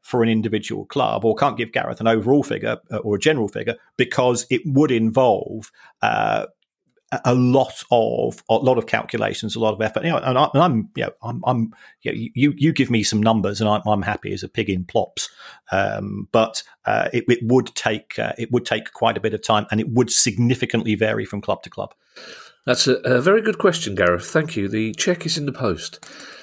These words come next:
Speaker 2: Um, and thank you to everyone who's donated to the pod via our Patreon page, including Andrew Shepherd,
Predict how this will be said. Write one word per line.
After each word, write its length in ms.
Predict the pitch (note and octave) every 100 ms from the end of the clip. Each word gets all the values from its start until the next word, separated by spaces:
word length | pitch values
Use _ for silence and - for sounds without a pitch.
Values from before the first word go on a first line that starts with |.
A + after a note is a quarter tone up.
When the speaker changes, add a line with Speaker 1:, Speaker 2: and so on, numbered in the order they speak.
| - -
Speaker 2:
Um, 520 | A2 C3 C3 A2+ - _ _ -
and 180 | C3+ C#3
thank 260 | G#3 A3
you 80 | G3+
to 140 | E3+ D#3+
everyone 280 | E3+ E3+ D3
who's 200 | C#3+ C3
donated 720 | C#3 D3+ E3 E3 G#2 - -
to 120 | -
the 100 | G#2
pod 320 | E2+ G2 G#2
via 300 | G#2+ G#2 G#2
our 220 | F#2+ F#2 F2+
Patreon 500 | G#2+ F#2 - F2 E2+
page, 340 | G2 G2 B2+
including 460 | G#2+ - G#2+ G2+ G2
Andrew 380 | G2+ G2 G2+
Shepherd, 480 | F#2 - E3+ E3 E4+